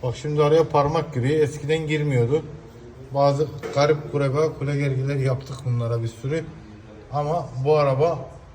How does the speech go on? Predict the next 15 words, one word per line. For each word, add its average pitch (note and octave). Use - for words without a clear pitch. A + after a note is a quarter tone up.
ya D3+
özel C3+
böyle C#3
bir B2+
kule D#3
gergisi C3
tasarladık. D3
Ön G3+
üst A3
kule G3+
gergimiz F3
böyle. E3+
Bagaj E3+
içinde F#3
var. F3